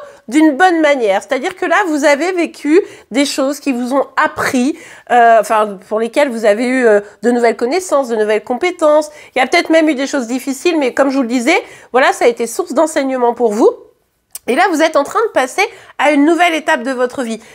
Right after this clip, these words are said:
Ça peut être aussi, par exemple, euh, je vais vous donner un exemple, mais après, c'est à vous d'adapter, évidemment, en fonction de votre situation, cette guidance générale. Mais par exemple, on finit le lycée, on ri-, on rentre, euh, à l'université, vous voyez, on tourne la page et on va vers quelque chose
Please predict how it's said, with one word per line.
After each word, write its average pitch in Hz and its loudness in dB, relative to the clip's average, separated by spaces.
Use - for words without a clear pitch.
Ça 381 0
peut 392 -2
être 415 -6
aussi, 339 -2
par 349 0
exemple, 320 0
euh, 269 4
je 247 -2
vais 311 -2
vous 285 -2
donner 320 2
un 320 6
exemple, 320 2
mais 302 2
après, 277 -2
c'est 359 0
à 262 4
vous 320 -6
d'adapter, 254 -2
évidemment, 262 -2
en - -4
fonction 254 -8
de 233 -8
votre 214 -4
situation, 220 -6
cette 208 -8
guidance 202 -2
générale. 240 0
Mais 233 -4
par 247 0
exemple, 277 0
on 285 0
finit 302 2
le 269 -2
lycée, 320 0
on 285 2
ri-, 262 -2
on 277 0
rentre, 320 0
euh, 269 4
à - -2
l'université, 302 0
vous 277 -2
voyez, 233 -2
on 226 -4
tourne 233 -8
la 220 0
page 294 0
et 247 -2
on 247 2
va 269 0
vers 262 -4
quelque 233 -4
chose 302 -2